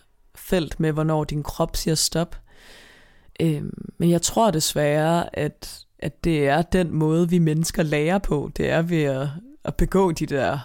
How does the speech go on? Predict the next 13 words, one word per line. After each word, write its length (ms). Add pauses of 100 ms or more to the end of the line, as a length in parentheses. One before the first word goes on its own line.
fejl 540
og 120
være 160
sådan, 200 (160)
"Åh, 180
fuck." 440 (180)
<laughs> 80 (920)
For 300
ligesom 420
at, 220 (800)
at 140
vende 280
skuden 560